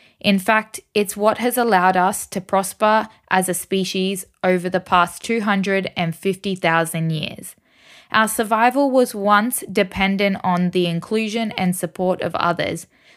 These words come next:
that even today, experiences of rejection or abandonment trigger the fear centers in our brain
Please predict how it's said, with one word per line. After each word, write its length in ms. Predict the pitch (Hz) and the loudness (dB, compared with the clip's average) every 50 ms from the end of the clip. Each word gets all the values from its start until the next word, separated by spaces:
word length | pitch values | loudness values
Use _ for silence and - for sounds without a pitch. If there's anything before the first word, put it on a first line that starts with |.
| _ _ | _ _
that 180 | - 214 208 - - | 2 2 2 2 0
even 340 | 240 240 247 240 262 262 254 | -2 -4 -2 -2 -2 -4 0
today, 560 | - 262 247 254 208 170 165 180 190 185 _ _ _ _ _ | 2 2 4 4 4 4 4 2 -2 -4 _ _ _ _ _
experiences 1040 | - 214 196 - - - - 220 220 220 226 233 233 233 233 - - 240 233 226 - | -4 -4 -2 -4 -6 -4 -2 -2 0 0 0 0 -2 -2 -2 0 0 0 0 0 0
of 240 | - 185 180 170 185 | -2 -2 0 0 0
rejection 600 | 175 170 170 214 214 214 214 - 247 226 214 - - | -2 0 2 0 0 0 0 -2 -2 -2 -2 0 0
or 140 | 190 185 175 | 2 2 2
abandonment 760 | 170 165 202 208 226 240 240 220 190 185 180 170 175 185 - _ _ _ _ _ - | 2 2 2 2 4 2 2 2 2 2 2 2 0 -2 -6 _ _ _ _ _ -4
trigger 320 | - 240 226 214 254 247 | 0 0 2 4 2 2
the 120 | 220 247 | 2 2
fear 560 | 240 - - - 214 202 202 208 214 226 240 226 - _ _ _ | 0 0 -4 -2 0 2 4 6 6 4 4 0 -6 _ _ _
centers 520 | - - 208 190 190 185 - 202 190 185 | -4 0 2 2 2 2 0 -2 -2 0
in 140 | 196 190 190 | 0 2 2
our 140 | 175 175 170 | 2 2 0
brain 500 | - 220 233 233 220 208 196 196 185 | 0 0 2 2 2 2 0 -2 -4